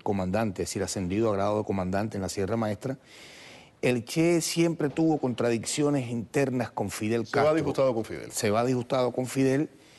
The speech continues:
Speaker 1: y por ahí andan algunos exguerrilleros
Speaker 2: Hay quien dice que lo, que
Speaker 1: que
Speaker 2: lo mandó a morir.
Speaker 1: que lo mandó a, a morir a, a Bolivia porque sabía que Fidel supo siempre que era un callejón sin salida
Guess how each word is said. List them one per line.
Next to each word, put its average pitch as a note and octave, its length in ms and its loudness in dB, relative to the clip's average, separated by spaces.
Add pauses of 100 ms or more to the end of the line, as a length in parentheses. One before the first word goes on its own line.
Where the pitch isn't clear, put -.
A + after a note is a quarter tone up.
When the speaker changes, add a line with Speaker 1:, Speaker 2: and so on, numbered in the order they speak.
(220)
Speaker 1:
y C#3+ 160 6
por B2 300 0
ahí A#2+ 220 4
andan A#2+ 280 0
algunos F#2 800 0
exguerrilleros A#2 840 0 (320)
Speaker 2:
Hay C3+ 80 -4
quien C#3 120 0
dice C#3 220 0
que C3+ 100 -2
lo, A2 220 2
que G#2+ 160 2
Speaker 1:
que G#2+ 60 2
Speaker 2:
lo A2 80 2
mandó A2+ 240 0
a - 20 -2
morir. G2+ 400 -4
Speaker 1:
que A#2 100 0
lo G2+ 120 2
mandó G2 420 2
a, E2+ 160 2
a F#2+ 160 0
morir G2+ 340 0
a, D2+ 520 -2 (140)
a A2 100 2
Bolivia B2+ 400 4
porque C#3 280 -2
sabía C#3+ 460 2
que B2 240 0
Fidel C3+ 340 0
supo C#3 280 -2
siempre C3+ 360 0
que B2 80 2
era B2+ 80 2
un B2 80 0
callejón A#2 420 0
sin G#2 200 -2
salida G#2 440 2